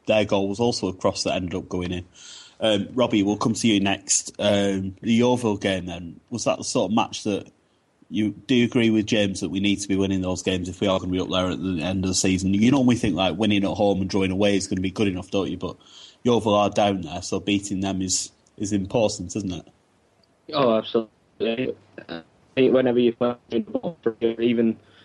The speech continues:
Speaker 2: towards the bottom three, you've gotta look and to say, "Yeah, we've gotta get three points out of these games." No excuses.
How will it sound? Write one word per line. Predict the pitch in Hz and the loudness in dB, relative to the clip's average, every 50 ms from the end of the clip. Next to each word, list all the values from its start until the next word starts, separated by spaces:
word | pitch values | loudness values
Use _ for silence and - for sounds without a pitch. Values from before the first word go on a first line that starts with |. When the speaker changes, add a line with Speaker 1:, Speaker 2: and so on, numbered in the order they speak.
| _ _ _ - | _ _ _ -2
Speaker 2:
towards | - 117 123 127 123 113 | 2 4 6 4 4 4
the | 117 113 | 0 0
bottom | 117 120 98 113 113 110 | 2 2 0 0 -2 0
three, | 123 120 117 | 2 2 4
you've | 117 113 104 - - | 4 4 2 -2 -2
gotta | - 127 117 117 113 | 0 2 2 4 4
look | 110 110 107 - - | 2 0 -2 -2 -4
and | 117 110 104 - | -6 -6 -6 -8
to | - 113 | -12 -18
say, | - - - - 117 113 113 113 | -18 -2 0 0 2 2 2 2
"Yeah, | 117 113 110 | 2 2 2
we've | 110 110 | 0 0
gotta | 120 113 113 | 2 0 2
get | 113 120 113 - | 2 0 -2 -2
three | - - 117 107 | -2 -2 -2 -2
points | 101 - 117 117 107 - - | 0 0 -2 -2 -2 0 -2
out | 113 - | -2 0
of | - | 0
these | 113 110 104 95 | 0 0 -2 0
games." | - 117 113 113 117 117 117 113 113 - - - _ _ _ _ _ _ _ _ _ _ _ _ | 0 2 2 4 2 2 0 -2 -2 -6 -14 -18 _ _ _ _ _ _ _ _ _ _ _ _
No | 120 120 120 | 2 2 2
excuses. | 120 - - - 123 127 127 - 117 110 107 - - | 2 0 2 2 2 2 2 -2 -8 -8 -8 -12 -20